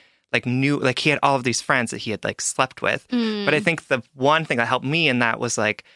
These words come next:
Speaker 1: I got to know them and was like, "Oh, you're just, like, Paul,
Speaker 2: Right.
Speaker 1: who's, like, works at the bank and,
Speaker 2: Right.
Speaker 1: like, isn't this super, like, awesome sex
Speaker 2: Sexy sex
Speaker 1: person,"
Speaker 2: bot, yeah.
Speaker 1: right? No, I was just like,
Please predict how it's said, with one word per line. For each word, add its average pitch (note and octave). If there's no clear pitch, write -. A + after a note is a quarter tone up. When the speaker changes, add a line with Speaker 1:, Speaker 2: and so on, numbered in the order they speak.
Speaker 1:
I B2+
got B2
to A#2+
know G#2
them D3+
and B2+
was A2
like, G2+
"Oh, G#2+
you're B2+
just, B2
like, G2+
Paul, -
Speaker 2:
Right. G3
Speaker 1:
who's, B2+
like, G#2
works A#2
at A#2+
the C3
bank G#2
and, A#2
Speaker 2:
Right. G#2
Speaker 1:
like, -
isn't C3+
this A#2+
super, A2+
like, G#2+
awesome A2+
sex G#3+
Speaker 2:
Sexy G#3
sex D3
Speaker 1:
person," G#2+
Speaker 2:
bot, F3+
yeah. G3+
Speaker 1:
right? D3
No, D#3+
I A#2
was A#2+
just -
like, A#2